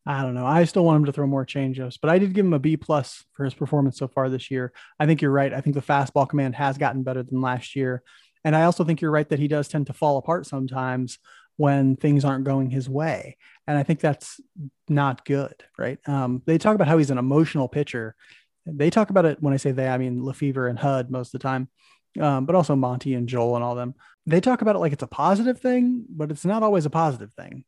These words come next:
right? Sometimes his emotions seem like they're carrying him right off the rails. He's so mad, he's so angry, he's so fired up that his,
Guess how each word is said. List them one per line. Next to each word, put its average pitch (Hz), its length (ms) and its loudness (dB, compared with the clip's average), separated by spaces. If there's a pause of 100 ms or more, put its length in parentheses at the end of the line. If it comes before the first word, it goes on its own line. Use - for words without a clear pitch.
right? 143 320 -8
Sometimes 180 340 2
his 147 120 4
emotions 147 460 4
seem 151 160 0
like 139 200 -2
they're 127 180 -6 (120)
carrying 156 360 2
him 131 140 0
right 139 160 0
off 135 160 -2
the 131 60 -10
rails. 139 440 -8 (160)
He's 160 160 0
so 160 180 4
mad, 147 480 2
he's 131 200 -6
so 147 160 -4
angry, 147 400 0
he's 131 120 -4
so 151 140 -2
fired 143 340 0
up 143 200 -4
that 135 140 -8 (180)
his, 143 140 4